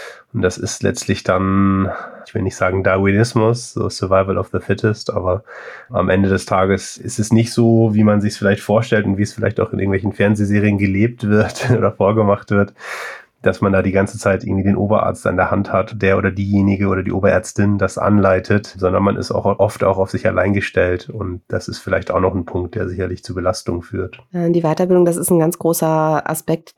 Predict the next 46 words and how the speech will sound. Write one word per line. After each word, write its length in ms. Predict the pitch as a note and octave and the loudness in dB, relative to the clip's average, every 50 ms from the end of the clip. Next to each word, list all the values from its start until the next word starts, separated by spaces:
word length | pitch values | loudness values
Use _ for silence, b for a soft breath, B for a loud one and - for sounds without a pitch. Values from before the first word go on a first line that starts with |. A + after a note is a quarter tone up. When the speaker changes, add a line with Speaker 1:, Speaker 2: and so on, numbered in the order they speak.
| - - | -6 -2
Speaker 2:
mit 160 | F3 E3 D#3 | 0 0 2
dem 120 | D#3+ D#3 | 2 2
wir 100 | D#3+ D#3 | 2 2
uns 160 | - D#3 D#3 | 2 0 0
in 80 | - D#3 | 0 0
der 100 | D#3 - | 0 -2
A 60 | C#3+ | -2
G 160 | D3 D#3 E3 | -2 -2 0
befassen 680 | E3 E3 D#3 - - D#3+ E3 - - G#3 G#3 G#3 - B B B B | 0 -2 -4 -4 -4 -4 -4 0 2 2 2 2 0 B B B B
und 640 | - E3 E3 E3+ E3+ E3 E3 E3 E3+ E3+ - - - - | 2 4 4 4 6 6 6 6 6 4 2 0 0 0
es 320 | A#2+ F#2 - - - - - | 0 0 0 -2 -4 -4 -2
hat, 400 | - - E3+ E3 - - - - | -2 -2 -2 -2 -2 -4 -2 0
äh, 120 | - E3 | 0 0
sicherlich 540 | E3 E3+ D#3+ - E3+ D#3+ E3 E3 D#3+ - - - | 0 0 0 2 2 2 2 2 0 -2 -2 2
mehrere 520 | E3 E3 D#3+ D#3+ D#3+ D#3 D#3 D#3+ - - | 2 2 2 2 2 0 0 0 -2 -4
Aspekte 920 | - - - - F3 E3+ - - - F3+ E3+ E3+ E3+ E3 E3 - - - - _ | -4 -6 -4 -4 -4 -4 -2 -2 0 0 2 2 2 2 2 0 -2 -4 -8 _
neben 300 | - D#3 D#3 F3 F#3+ G3+ | -4 0 0 2 4 4
dem 280 | G3 F#3+ F#3+ F#3+ - - - | 4 6 4 4 2 0 0
ökonomischen 880 | F3+ F3+ - F3+ F3+ F3 F3 F3+ F3+ F3 - - - F3 E3+ E3+ E3+ - | -2 -2 0 2 4 4 6 6 4 4 4 4 4 4 4 4 4 2
Aspekt. 540 | - - D#3+ - - - E3 D#3+ D#3+ - _ | 0 -2 -4 -4 -2 -2 -2 -2 -2 -6 _
Ich 60 | - | -4
glaub, 320 | - E3+ D#3 D#3+ D#3+ - - _ | -2 0 0 0 -2 -6 -8 _
den 240 | - - E3+ E3 E3+ | -4 0 2 2 2
kann 100 | F3 F3 | 4 4
man 100 | E3+ D#3+ | 4 4
halt 140 | E3 - - | 2 2 0
einfach 160 | D#3+ E3 D#3+ | 0 -2 0
ganz 260 | - D#3 D#3+ D#3 - | 0 0 0 0 -2
gut, 400 | - - F3 F3 F3 F3 - - - | -2 0 2 2 2 2 0 -2 -2
äh, 260 | - E3 D#3 D3+ D3+ | 0 2 2 2 0
beziffern, 560 | C#3+ - - - - F#3+ F#3 - - D3+ C#3 | 0 -2 -4 -2 -2 -2 -2 0 0 0 2
deswegen 400 | C#3+ C#3+ - - D#3+ D#3 D#3 D#3 | 2 0 0 0 2 2 2 4
wird 300 | D#3+ D#3 D3 - - - | 2 2 0 0 -2 -2
da 160 | D3+ D3 D3+ D3+ | 0 0 0 0
so 160 | F3+ D#3+ D#3 | 2 2 4
der 180 | D3+ C#3+ C#3+ | 4 4 2
Fokus 380 | C#3 - - F3+ F3+ F3+ E3 - | 0 0 -2 -2 0 -2 -4 -4
drauf 340 | - - C3+ C3+ C3+ - - | -2 -4 -2 -2 -4 -4 -4
gelegt 500 | - D3+ C#3+ C#3+ C#3+ C#3+ - - - - - | -4 -2 0 0 0 -2 -2 -6 -10 -6 -4
und 540 | - D#3 D3+ D3+ D3+ D3+ D3 D3 - - - | 0 0 2 2 2 2 2 2 0 0 0
wir 180 | - F3 D#3+ D3 | 2 2 2 2
hoffen, 500 | E3 F3+ - A3 G#3+ G3+ G3 F#3+ F#3 - - - | 0 0 2 4 4 6 6 6 4 4 2 0
äh, 260 | E3 D#3+ D#3+ D#3 - | 0 2 2 0 0
jetzt, 440 | - D#3+ D#3 E3 E3 - - - - | 0 0 0 0 0 -2 -4 -2 0
wo 120 | E3+ E3 D#3+ | 2 4 4
es 300 | D#3+ D#3+ - - - | 2 0 -2 -4 -4